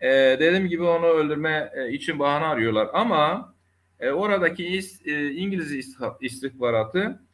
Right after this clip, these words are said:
e, Sir John de Roebuck'a bir rapor veriyor. Diyor ki bu şarklı bir alimdir. E, eğer biz bunu öldürürsek şarktaki aşiretlerin tamamı, e, İngiliz hakimiyetine karşı gelir, İngilizlere düşman olurlar.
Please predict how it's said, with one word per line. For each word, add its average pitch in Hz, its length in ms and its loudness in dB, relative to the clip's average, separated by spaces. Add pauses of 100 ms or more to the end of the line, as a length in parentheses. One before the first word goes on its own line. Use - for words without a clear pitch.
(160)
e, 123 80 -4
Sir 190 280 -2
John 190 240 -2
de 165 120 2
Roebuck'a 180 400 0
bir 165 120 0
rapor 160 400 -2
veriyor. 147 280 -2
Diyor 156 180 2
ki 143 140 -14
bu 147 440 -4
şarklı 123 500 -6
bir 170 80 -2
alimdir. 165 580 -2 (800)
E, 120 80 -2
eğer 151 380 0
biz 151 160 -10
bunu 156 140 -4
öldürürsek 143 680 -2
şarktaki 139 640 -4
aşiretlerin 131 800 -4
tamamı, 139 560 -2 (560)
e, 110 220 -2
İngiliz 151 380 -6
hakimiyetine 123 760 -6
karşı 101 300 -4
gelir, 165 380 0
İngilizlere 123 680 -4
düşman 117 340 -4
olurlar. 165 460 0